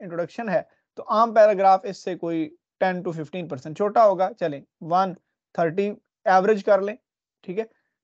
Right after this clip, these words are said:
थर्टी to फ़ोर्टी होगा ना, तो थर्टी फ़ाइव कर लें। तो ये अगर आप आठ पैराग्राफ लिखेंगे, तो ये थाउजेंड वर्ड्स हो जाएगा। लेकिन इसमें सिमेट्री कैसे कायम रखनी है? अब देखें ना, या आप हाफ पेज का, ये एक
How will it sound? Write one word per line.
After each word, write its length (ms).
थर्टी 200
to 80
फ़ोर्टी 300
होगा 220
ना, 120
तो 200
थर्टी 300
फ़ाइव 260
कर 160
लें। 140
तो 60
ये 220
अगर 220
आप 300
आठ 280
पैराग्राफ 520
लिखेंगे, 360
तो 80
ये 80
थाउजेंड 400
वर्ड्स 280
हो 140
जाएगा। 600
लेकिन 300
इसमें 240
सिमेट्री 340
कैसे 300
कायम 200
रखनी 260
है? 60
अब 80
देखें 260
ना, 100
या 120
आप 320
हाफ 300
पेज 220
का, 360
ये 400
एक 120